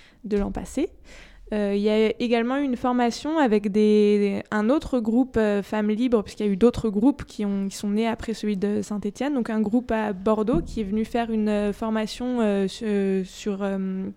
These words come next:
comprendre les violences patriarcales et son, et leur fonctionnement. Donc on fera un,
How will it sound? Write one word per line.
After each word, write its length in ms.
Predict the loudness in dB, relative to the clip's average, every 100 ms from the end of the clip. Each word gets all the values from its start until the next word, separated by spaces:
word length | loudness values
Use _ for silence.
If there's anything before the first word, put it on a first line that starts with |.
| -2
comprendre 400 | 0 0 0 0
les 60 |
violences 260 | 0 -2 -2
patriarcales 720 | -8 -6 -6 -6 -4 -2 0
et 160 | -2
son, 180 | -2 -6 -8 -4
et 240 | 0 0
leur 140 | -2 -4
fonctionnement. 540 | -8 -6 -2 -2 -4 -8 -20 -20 -20 -20 -20 -16 -2
Donc 180 | -2 2
on 380 | 2 2 0 0
fera 160 | 2
un, 540 | 4 6 4 4 0